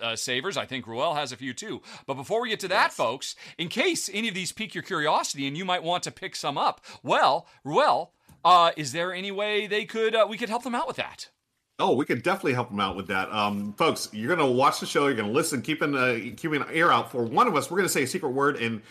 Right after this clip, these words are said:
Speaker 2: if you type in the name of the game we're talking about when we say the secret word and send it to an, an email to contest at rahdo dot com, you'll be entered to win a gift certificate for, I think, I believe it's fifty dollars. Is that correct?
Speaker 1: Fifty dollars U S.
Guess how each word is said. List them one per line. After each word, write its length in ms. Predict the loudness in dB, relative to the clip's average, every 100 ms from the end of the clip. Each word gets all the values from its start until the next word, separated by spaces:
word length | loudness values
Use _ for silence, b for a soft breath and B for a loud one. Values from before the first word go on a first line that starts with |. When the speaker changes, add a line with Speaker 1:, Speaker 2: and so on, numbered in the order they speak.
| B _
Speaker 2:
if 300 | 0 0 0
you 160 | -4
type 320 | 0 0 0 0
in 340 | 0 0 -4
the 100 | -2
name 220 | 0 0
of 60 | 0
the 80 | 0
game 240 | 0 0
we're 100 | -2
talking 340 | -2 -2 -2
about 160 | -4 -4
when 140 | -2
we 80 | -4
say 140 | -4 -4
the 60 |
secret 260 | -6 -10 -8
word 380 | -2 0 0 B B
and 120 | -10 -2
send 220 | 0 0
it 180 | -2 -4
to 300 | -4 -2 -2
an, 260 | -4 -6 -10 -6
an 260 | -4 -4 -2
email 460 | 0 2 2 0 B -12
to 100 | -4
contest 300 | 0 0 0
at 100 | -2
rahdo 220 | 0 0
dot 140 | -2 0
com, 200 | -2 0
you'll 160 | -4
be 180 | -4 -4
entered 360 | -6 -4 -6 -6 b b
to 120 | -2
win 460 | 2 4 2 0 -4 -6
a 460 | -2 0 2 0
gift 220 | 0 0 2
certificate 600 | 0 0 -4 0 -2 0
for, 540 | 2 4 4 2 0
I 100 | -2
think, 160 | -2 0
I 40 |
believe 540 | 0 -2 -2 0 -2 0
it's 220 | -2 0
fifty 240 | -2 0
dollars. 320 | 2 4 2 0
Is 60 |
that 80 | -2
correct? 160 | 0 2
Speaker 1:
Fifty 80 |
dollars 460 | 4 4 4 0 -6
U 300 | -6 -6 -4
S. 400 | -4 -6 -10 -10